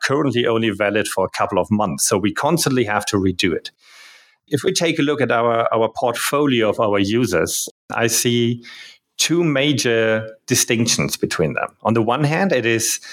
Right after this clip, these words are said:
their skill level. So how much do they actually know about service design or however they call it within their organizations? I, I don't, uh, care that much about which label they put on. Some call it experience design or design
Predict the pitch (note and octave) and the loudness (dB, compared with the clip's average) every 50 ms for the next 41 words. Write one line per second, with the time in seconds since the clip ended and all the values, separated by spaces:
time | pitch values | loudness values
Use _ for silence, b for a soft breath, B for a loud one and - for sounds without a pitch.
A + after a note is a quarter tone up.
0 | B B B B _ - G2+ F#2 - - - - G#2+ G2+ G2+ A2 A#2+ B2 C3 D3+ | B B B B _ -2 0 0 0 -2 -2 0 0 2 2 2 2 0 0 0
1 | F#3 F#3+ D#3+ - B2 F#2 - - A2 B2 D3+ D3+ C#3+ C#3+ C#3 A#2 - - C#3+ B2 | -2 -2 0 -2 -2 -2 0 0 0 0 0 0 0 -2 -2 -2 -2 -2 -2 0
2 | B2+ B2 - G2 G#2+ A#2 - - - A#2+ A#2 A2+ A2 A2 G#2+ A2 G#2+ A2+ A2 A2+ | 0 0 0 0 -2 0 -2 -2 0 0 0 2 2 2 2 2 2 2 2 2
3 | - G#2+ G2 - G#2+ G2 G2 G2+ G2 F#2+ - - - - - _ _ - - - | 0 0 0 0 0 2 2 2 0 0 -2 -6 -6 -6 -8 _ _ -6 -4 0
4 | A#2 G#2+ G2+ G2+ - - A2 F#2+ F#2 E2 - E2+ D#2 D2+ D2+ - - F2+ E2+ - | 0 2 2 0 0 0 -2 0 0 0 0 0 -2 -4 -2 0 0 0 0 -2
5 | - - - - A#2+ A#2 A#2 G#2+ A#2 A#2+ A2+ G#2+ G2 G#2+ G#2 G#2 G2+ - - A#2 | -2 -4 -2 0 0 0 2 0 0 0 0 -2 0 2 0 0 0 0 0 0
6 | G#2+ G#2+ G#2 G2+ F#2+ F#2+ G2 F#2 G2 F#2+ F#2 F#2 G2+ F#2+ G2 F#2 F2+ F2 E2+ E2 | 0 2 0 0 0 0 -2 0 0 0 0 2 2 0 2 2 0 0 0 -2
7 | E2 - - - - F2 E2+ - - - - - - - - - - F#2+ F#2 - | -6 -6 -6 -6 -4 -2 -2 -2 -4 -4 -10 -10 -10 -8 -10 -4 -2 0 2 4
8 | F2+ E2+ F2 - - B B B B B B B B B - G#2+ G2 F#2+ F#2+ - | 4 4 2 0 -2 B B B B B B B B B -2 0 0 0 0 0
9 | - B2 A2+ A2 G#2 A2+ G2+ F#2 - - G#2 G2 - - G#2 F#2 F2+ F2 F2+ F#2+ | 0 0 0 2 2 0 -2 -2 0 -2 -2 -2 0 -2 0 2 2 0 2 2
10 | G#2 - - - G#2 G#2 G#2+ A2 G#2+ A2 G2+ E2 F2+ E2+ - - - - - E2 | 0 0 0 0 0 2 2 2 2 0 0 2 2 0 0 2 0 0 2 2
11 | C#2+ - - - - G#2 G#2 G2+ - G#2+ G2+ F#2+ F2+ F2+ - - - - C3+ B2 | 0 0 -4 -4 -2 -2 -2 0 0 0 0 0 -2 -2 -2 -2 -2 2 2 2
12 | A2+ A2 G2+ F#2+ - - - G#2 F#2 G2 F2+ F2+ E2+ F2 F2+ D#2 D2+ - - F#2 | 4 2 2 2 0 0 0 0 2 2 0 2 2 2 2 2 0 -2 -2 -4
13 | F2+ A2+ A#2 A#2+ G#2 | -2 0 0 0 -2